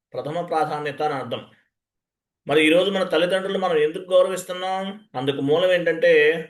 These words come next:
రామాయణం. హిందుత్వ మూలాలన్నీ కూడా మనలో ఉన్నాయి కాబట్టి మనం తల్లిదండ్రులను గౌరవిస్తున్నాం. గౌరవించని వాళ్ళు కూడా ఉన్నారు.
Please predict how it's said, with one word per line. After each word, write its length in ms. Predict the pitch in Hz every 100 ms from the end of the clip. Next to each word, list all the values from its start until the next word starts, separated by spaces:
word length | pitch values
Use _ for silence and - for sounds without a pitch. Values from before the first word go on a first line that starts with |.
| _ 123
రామాయణం. 580 | 127 151 156 131 101 _ _ _ _ _ _ _ _ _
హిందుత్వ 540 | - 160 196 208 214
మూలాలన్నీ 760 | 196 165 180 190 180 180 185 190
కూడా 520 | 185 180 156 151 175 196 190 _ _ _ 113
మనలో 400 | 117 131 156 180 160 147 170 175 - _ _ _ -
ఉన్నాయి 380 | 123 165 180
కాబట్టి 800 | 180 156 151 151 190 233 277 - _ _ _ _
మనం 540 | - 147 165 147 170 -
తల్లిదండ్రులను 480 | 135 160 175 170 170
గౌరవిస్తున్నాం. 760 | 147 151 147 - 123 104 90 117
గౌరవించని 540 | 135 165 175 170 180
వాళ్ళు 220 | 175 170
కూడా 220 | 170 180 185
ఉన్నారు. 520 | 165 170 139 -